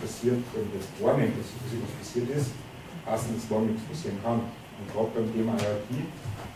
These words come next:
Smart Grid Industrie von Null, sind sehr große Gefahren draußen. Das heißt, man darf die unterschätzen und, äh, man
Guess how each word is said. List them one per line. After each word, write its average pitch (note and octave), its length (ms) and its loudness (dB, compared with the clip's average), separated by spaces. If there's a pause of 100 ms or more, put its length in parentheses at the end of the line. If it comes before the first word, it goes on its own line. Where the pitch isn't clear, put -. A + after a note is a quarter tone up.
(560)
Smart B2 400 4
Grid C3+ 80 0
Industrie A2 400 -2
von G#2 160 0
Null, C#3 200 6 (440)
sind A2 200 0
sehr A#2+ 200 4
große A2+ 240 0
Gefahren G2+ 240 -2
draußen. F2+ 320 -6 (240)
Das - 160 -10
heißt, - 160 -10
man - 100 -4
darf - 220 0
die A3+ 100 -4
unterschätzen G3+ 520 -4 (720)
und, D3+ 260 2 (480)
äh, A2+ 220 2 (100)
man A#2 680 10